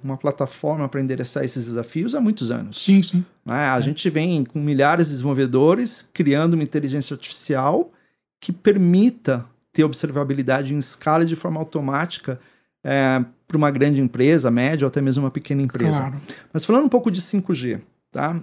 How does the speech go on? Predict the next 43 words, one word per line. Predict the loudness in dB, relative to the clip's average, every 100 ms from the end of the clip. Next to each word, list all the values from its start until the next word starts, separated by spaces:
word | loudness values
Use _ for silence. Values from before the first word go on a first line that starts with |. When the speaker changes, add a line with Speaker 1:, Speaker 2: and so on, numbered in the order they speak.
| -8
Speaker 1:
Minha | -12 -12 _ _ 2 4
esposa | 4 4 4 6
me | 4
pergunta, | 4 2 2 0 -6 -12 _ _ _
"Roberto, | 0 2 4 0 -2
com | 0
o | 0
cinco | 0 2 2
G | 4
vai | 2
ficar | 2 0 -2
o | 0 0
aplicativo | 0 0 0 2 4
mais | 2
rápido?" | 2 0 0 -2 -4 -4 -8 _ _ -20 _ _
Calma. | 2 2 2 -4 -10 2
Speaker 2:
Pois | 2 2
é. | -4 -10 _ _
Speaker 1:
Calma. | -2 0 2 -2
Por | -4 -2
que | 0
Speaker 2:
É. | 0
Speaker 1:
calma? | 2 2 0 -6 -12 -12
O | -10
cinco | -6 -4 -2
G, | 0 2 2
pensa | 0 -4 -2 -2 -2
numa | 0 0
cadeia | -2 -2 -2 -2 -2
de | 0 -2
entrega | -2 -2 -2
de | -2
aplicação. | -6 -8 -10 -12 -12 -16 _ _ -8
Speaker 2:
É. | -8 -10 _ -8
Speaker 1:
O |
cinco | -4 -4 -2
G | 0 2
é |
um | 0
pedaço | 0 0 0 0 -4
disso. | -6 -8 -12 0
Speaker 2:
Sim. | 2 2 -6 _ _ _
Speaker 1:
Tá? | -6 -2 -2